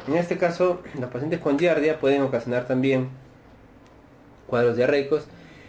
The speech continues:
y también cuadros de mala absorción intestinal, que es más o menos frecuente, ¿no? El tratamiento de elección en estos pacientes es metronidazol, cinco miligramos por kilogramo al día, cada doce horas por cinco días,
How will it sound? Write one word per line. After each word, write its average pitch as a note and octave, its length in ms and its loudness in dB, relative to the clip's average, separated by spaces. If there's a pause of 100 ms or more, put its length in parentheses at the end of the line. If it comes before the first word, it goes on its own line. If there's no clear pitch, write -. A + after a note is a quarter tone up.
(140)
y G#3 80 2
también E3 280 2
cuadros D3 360 2
de D#3+ 220 -2 (120)
mala C3 280 0
absorción B2 540 -4
intestinal, G#2 760 -10
que G#2 100 -12
es G#2 60 -10
más G#2 180 -10
o A2+ 40 -8
menos A2 200 -8
frecuente, F2+ 480 -14
¿no? A#2 120 -8
El C#3 100 -2
tratamiento B2 440 0
de D3 60 4
elección D3 420 0
en C3+ 60 0
estos B2+ 200 -6
pacientes B2 480 -6
es B2+ 220 -8 (560)
metronidazol, C#3 920 0 (480)
cinco C3+ 260 0
miligramos B2 420 0
por C3+ 180 -6
kilogramo D#3+ 420 2
al D#3+ 100 0
día, D#3+ 320 0 (260)
cada B2+ 200 4
doce C3 320 2
horas C3 340 2 (420)
por C#3+ 360 2 (520)
cinco G#2+ 400 -6
días, D2 260 -14